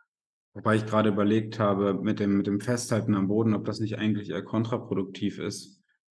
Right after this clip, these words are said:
Außer sie schieben dann die Hüfte noch nach oben, aber ich vermute nicht. Äh, weil die, die andere Option wäre, um Kraft zu erzeugen, wäre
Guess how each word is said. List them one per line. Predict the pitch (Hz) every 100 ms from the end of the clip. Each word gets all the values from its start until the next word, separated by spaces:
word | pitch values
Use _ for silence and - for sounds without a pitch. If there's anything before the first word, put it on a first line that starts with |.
| -
Außer | 120 131 123
sie | 113
schieben | 110 - 117 120 107
dann | 104 117
die | 117
Hüfte | 110 113 107
noch | 101 98
nach | 98
oben, | - 107 101
aber | 87
ich | 90
vermute | 95 92 90
nicht. | 95 101 - - - - _ -
Äh, | 95 90 87 85 87
weil | 98 98 95
die, | 95 101 107
die | -
andere | 127 135 135 117 - 117
Option | - - - 117 117 104
wäre, | 113 98
um | 95 98
Kraft | - 113 113 -
zu | 107
erzeugen, | 98 - 113 110 107 101
wäre | 104 107